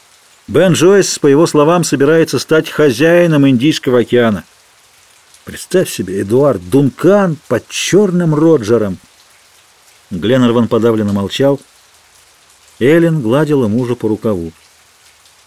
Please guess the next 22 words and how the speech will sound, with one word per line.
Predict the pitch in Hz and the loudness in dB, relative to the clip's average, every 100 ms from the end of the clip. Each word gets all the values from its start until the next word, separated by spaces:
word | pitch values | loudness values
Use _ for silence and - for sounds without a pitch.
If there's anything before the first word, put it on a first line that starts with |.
| _ | _
"Надо | 113 165 226 | -2 0 2
добраться | 226 240 226 - 160 | 2 2 2 0 0
до | |
побережья | 170 175 226 269 160 139 | 0 2 2 2 2 0
раньше | 170 269 233 220 | 2 2 2 0
этих | 208 208 | -2 0
негодяев", | 202 170 127 117 - | 0 0 0 -2 -6
сказал | - 151 135 | -4 0 0
Паганель. | 117 123 123 110 - _ _ _ _ _ _ _ _ - | 0 0 -2 -2 -8 _ _ _ _ _ _ _ _ -14
"Но | 92 104 | -10 -6
как | - 143 - | -2 -2 -2
переправиться | 135 139 151 143 127 120 | -2 0 0 0 -2 -4
через | - 135 - | -2 -2 -2
Сноуи?" | - 147 196 160 87 - _ _ _ _ _ _ _ _ _ - | -4 -2 0 -2 -4 -10 _ _ _ _ _ _ _ _ _ -6
"Тем | 156 165 | -2 0
же | 123 | 0
путём, | 123 117 165 202 | 0 0 2 2
каким | 147 131 139 | 0 0 0
пойдут | 135 135 170 | 2 2 0
каторжники", | - 165 139 113 92 104 117 | 0 -2 0 -2 -2 -4 -4
ответил | - 120 123 120 | -4 -2 -2 -2
Гленнерван. | 104 117 110 90 85 | -2 0 -2 -4 -12